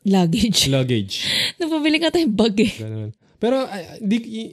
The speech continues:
Speaker 2: isa pa yun sa hindi ko talaga
Speaker 1: Mm.
Speaker 2: in-expect na ma-, ma-invite tayo sa ganun. Kasi,
Speaker 1: Mm.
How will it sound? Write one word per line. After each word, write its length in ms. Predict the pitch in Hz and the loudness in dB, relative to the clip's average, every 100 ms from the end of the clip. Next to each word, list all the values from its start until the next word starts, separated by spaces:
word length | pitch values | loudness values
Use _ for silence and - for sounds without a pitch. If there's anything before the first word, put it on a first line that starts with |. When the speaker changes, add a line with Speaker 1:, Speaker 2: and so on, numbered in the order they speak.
| 185 | -6
Speaker 2:
isa 160 | - 214 | -6 -2
pa 80 | |
yun 160 | 208 202 | 0 0
sa 80 | 190 | 0
hindi 240 | 170 160 | 0 0
ko 400 | 151 151 143 135 | 0 0 2 0
talaga 640 | 139 139 135 127 123 117 117 | -2 -2 -2 -2 -4 -4 0
Speaker 1:
Mm. 280 | 185 180 175 | 2 2 2
Speaker 2:
in-expect 580 | 143 185 - 113 - | 0 -2 -8 -8 -8
na 160 | 135 131 | -6 -4
ma-, 160 | 127 143 | -2 -4
ma-invite 640 | 147 143 143 131 127 120 | -4 -4 -4 -4 -4 -6
tayo 200 | 127 120 | -4 -4
sa 120 | 113 | -4
ganun. 280 | 117 110 110 | -6 -6 -4
Kasi, 280 | 135 143 110 _ _ - | -4 -4 -6 _ _ -8
Speaker 1:
Mm. 400 | 196 185 185 | -4 -2 -2